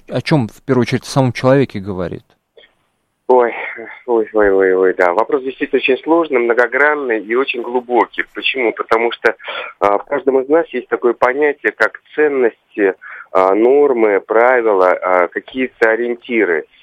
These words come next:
Speaker 2: И каждый из нас, а, в этой жизни простраивает свои ценности, свои нормы и свои ориентиры, исходя из, ну, как бы, социальных норм. И для некоторых людей ценности являются вещи, для некоторых, э, людей ценностью являются деньги, а для некоторых людей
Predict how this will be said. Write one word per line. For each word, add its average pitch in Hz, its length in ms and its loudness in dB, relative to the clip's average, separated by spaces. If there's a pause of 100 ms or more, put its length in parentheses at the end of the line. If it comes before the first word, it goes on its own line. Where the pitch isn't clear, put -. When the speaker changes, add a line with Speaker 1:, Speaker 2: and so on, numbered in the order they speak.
(200)
Speaker 2:
И 107 80 -8
каждый 131 440 0
из 131 60 -12
нас, 170 380 0
а, 104 380 2 (200)
в 113 60 -4
этой 120 240 0
жизни 143 320 0
простраивает 120 600 0 (120)
свои 117 320 -2 (140)
ценности, 143 480 -2
свои 107 260 2
нормы 123 400 2
и - 80 -8
свои 110 300 2
ориентиры, 110 640 0 (180)
исходя - 380 0
из, 120 100 -2 (240)
ну, 123 100 -2
как 113 140 0
бы, 98 160 -6
социальных 101 520 -2
норм. 95 320 0 (280)
И - 100 -8
для 127 140 2
некоторых 156 420 -4
людей 139 420 -4 (120)
ценности 143 460 -4
являются 110 580 -2
вещи, 95 420 -8
для 98 160 -2
некоторых, 113 460 -4
э, 92 400 2
людей 120 360 -4
ценностью 139 360 -2
являются 90 440 -2
деньги, 95 460 -4 (280)
а 95 180 0
для 117 160 0
некоторых 139 420 -2
людей 95 720 -8